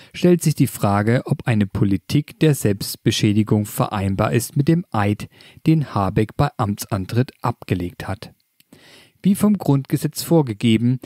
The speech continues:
hatte er geschworen, seine Kraft dem Wohle des deutschen Volkes zu widmen, seinen Nutzen zu mehren und Schaden von ihm zu wenden. Dass er beteuert,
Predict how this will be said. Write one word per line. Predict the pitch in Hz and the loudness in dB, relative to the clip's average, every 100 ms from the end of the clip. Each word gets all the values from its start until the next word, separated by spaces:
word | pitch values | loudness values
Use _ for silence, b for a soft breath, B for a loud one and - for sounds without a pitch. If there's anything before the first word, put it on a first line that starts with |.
| B B | B B
hatte | - 139 151 | -4 -2 0
er | 131 | 0
geschworen, | 120 - 139 151 139 120 131 - B | 0 -4 2 4 4 4 2 -2 B
seine | - 117 104 101 | -6 -2 0 -2
Kraft | - 123 - - - | -2 -4 -4 -14 -10
dem | 131 143 135 113 | 0 0 0 2
Wohle | 104 101 | 2 2
des | 113 123 - | 0 -4 0
deutschen | 107 98 - | 0 0 -6
Volkes | 123 - 110 - - | -6 0 0 -2 -8
zu | - 104 | -4 -2
widmen, | 101 - 104 98 - B B B | -2 0 -2 -2 -6 B B B
seinen | - 110 104 107 | -2 2 4 4
Nutzen | 131 - 165 156 | 2 0 -2 0
zu | 170 | 2
mehren | 156 113 104 101 104 123 _ | 4 4 2 2 0 -2 _
und | - 151 | -2 -2
Schaden | - - 92 90 98 113 | -2 -4 -2 -2 -2 -4
von | - - 139 - | -4 -2 -2 -2
ihm | 110 95 - | -4 -4 -4
zu | - 123 | -4 0
wenden. | 107 90 - 90 85 _ _ _ _ b b b b | 0 -2 -6 -12 -12 _ _ _ _ b b b b
Dass | - 123 | -4 -4
er | - 135 | 0 0
beteuert, | 123 - 151 160 123 135 | 0 0 2 4 4 0